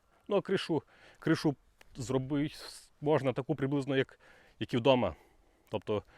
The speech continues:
ця піднімається, тоді вона скочується сюди повністю. Там немає нічого такого складного.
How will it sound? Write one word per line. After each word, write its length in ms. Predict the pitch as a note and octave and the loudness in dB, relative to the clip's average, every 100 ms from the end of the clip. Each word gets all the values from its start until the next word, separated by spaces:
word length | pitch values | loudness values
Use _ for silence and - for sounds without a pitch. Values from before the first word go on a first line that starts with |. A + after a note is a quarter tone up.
| - | -2
ця 140 | A#2+ | -2
піднімається, 580 | A2 A#2+ F3 E3+ D3 C#3 | 0 -2 0 0 0 -4
тоді 200 | A2+ A2+ | -4 -2
вона 200 | A2+ A2 - - - - | 0 -2 -4 -20 -20 -14
скочується 540 | - D#3+ - C3+ C3+ | 2 2 4 -2 -2
сюди 240 | - B2+ A#2+ | -4 0 2
повністю. 540 | B2+ A#2+ - A#2 G2+ _ _ _ _ _ _ _ _ _ _ - | 0 -4 -6 -6 -8 _ _ _ _ _ _ _ _ _ _ -12
Там 280 | G2 G2+ G2 | -10 -8 -8
немає 220 | G#2 G2 | -6 -8
нічого 160 | G2+ | -8
такого 220 | G2+ G2+ F#2+ | -10 -10 -10
складного. 480 | - G2 G#2 E2+ | -8 -6 -6 -8